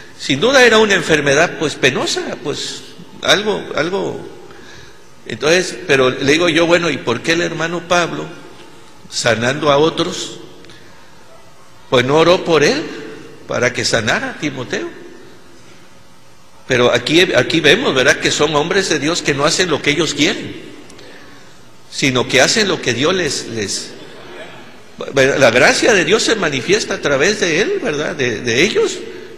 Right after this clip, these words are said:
con quien quiere el Señor, no con quien quieren ellos.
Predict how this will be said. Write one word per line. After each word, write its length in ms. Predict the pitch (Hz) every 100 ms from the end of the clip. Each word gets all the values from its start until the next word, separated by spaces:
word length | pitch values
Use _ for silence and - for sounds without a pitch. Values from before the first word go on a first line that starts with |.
| - -
con 200 | 160 147
quien 240 | 147 139 110
quiere 320 | 143 240 392
el 80 | 302
Señor, 500 | 160 123 151 302 320
no 160 | 208
con 200 | 226 226
quien 200 | 196 143
quieren 300 | 120 180 175
ellos. 600 | 135 - 466 311 - -